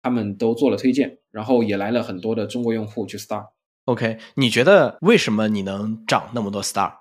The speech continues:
Speaker 2: 就这个的背后原因是什么？因为其实大家每个人做技术的人，其实背后都有，心里都有一杆秤嘛，他觉得值得的项目他才会 Star 嘛。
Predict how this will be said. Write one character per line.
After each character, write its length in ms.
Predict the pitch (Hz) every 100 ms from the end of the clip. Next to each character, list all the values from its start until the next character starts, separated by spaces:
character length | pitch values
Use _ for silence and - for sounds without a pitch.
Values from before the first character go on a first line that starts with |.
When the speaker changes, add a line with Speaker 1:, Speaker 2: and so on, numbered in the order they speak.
| _ _ _
Speaker 2:
就 100 | -
这 180 | 127 254
个 80 | 156
的 80 | 107
背 100 | 120
后 140 | 113
原 160 | 104 95
因 60 |
是 80 | 104
什 120 | 101
么？ 120 | 95 120
因 100 | 165
为 180 | 185 180
其 160 | -
实 80 | 147
大 120 | 170
家 220 | 160 165 170
每 180 | 120 107
个 80 | 156
人 100 | 156
做 140 | 165
技 160 | 147 170
术 100 | 127
的 100 | 110
人， 100 | 117
其 120 | 120
实 100 | 117
背 160 | 131 135
后 160 | 135
都 120 | 120 139
有， 220 | 107 101
心 160 | -
里 80 | 127
都 80 | 123
有 60 | 123
一 80 |
杆 180 | 123 95
秤 160 | 131 123
嘛， 100 | 98
他 140 | 151
觉 100 | 123
得 100 | 123
值 160 | 123 113
得 100 | 139
的 100 | 110
项 160 | 107 104
目 80 |
他 100 | 101
才 100 | 98
会 100 | 92
Star 300 | 101 - 92
嘛。 80 | 95